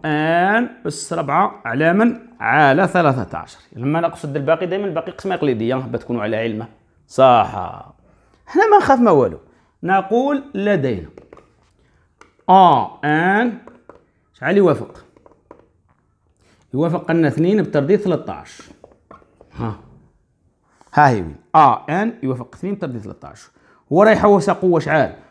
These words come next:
قوة ربعة، ندير هنا قوة ربعة، وندير هنا قوة ربعة.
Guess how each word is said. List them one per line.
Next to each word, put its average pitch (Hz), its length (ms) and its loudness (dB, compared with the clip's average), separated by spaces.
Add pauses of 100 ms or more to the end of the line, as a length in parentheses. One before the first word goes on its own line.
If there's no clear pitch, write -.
(180)
قوة 180 240 6
ربعة، 135 240 2
ندير 151 220 0
هنا 120 220 -6 (240)
قوة 92 200 -12
ربعة، 151 420 -4 (1200)
وندير 110 240 -8
هنا 156 140 -4
قوة 110 280 -6
ربعة. - 260 -20